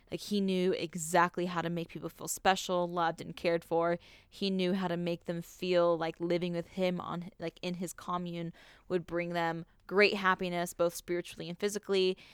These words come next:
He made them want to live there and learn with him. So they did. Um, some people that joined, uh, Leo Mark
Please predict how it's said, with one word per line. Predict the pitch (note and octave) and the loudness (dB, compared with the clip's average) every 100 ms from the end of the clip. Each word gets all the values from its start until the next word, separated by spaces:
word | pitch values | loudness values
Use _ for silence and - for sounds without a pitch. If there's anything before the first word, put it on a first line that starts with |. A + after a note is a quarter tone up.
| - | -10
He | - B3 | -2 0
made | G#3+ G3+ G#3 | 4 4 4
them | F#3+ F3 F3+ | 4 0 0
want | F3+ - | -4 -2
to | F#3 | -2
live | E3+ E3+ D#3+ | -2 -2 -4
there | D#3+ C3 | -2 -2
and | E3 D#3+ | -4 -6
learn | C#3+ D3+ | -6 -6
with | A2 - | -8 -10
him. | E3 E2+ F#3 - - - | -8 -8 -10 -16 -20 -4
So | G3 | 2
they | G3 | 4
did. | G3 B3 A#3+ F3+ - - - _ - | 8 8 6 0 -12 -20 -20 _ -2
Um, | F3+ F#3 | 0 4
some | A#3 | 4
people | B3 A#3 A3+ A3 G#3+ G#3+ G3+ | 4 4 6 8 8 8 4
that | G#3 F#3 F3+ | 2 2 2
joined, | G3 F#3 G3 G3+ G#3+ - | 0 2 2 0 -4 -2
uh, | E3+ E3+ | 0 0
Leo | F3 G#3 G#3 | 2 4 4
Mark | G3 F#3+ F#3 F#3 | 4 4 4 2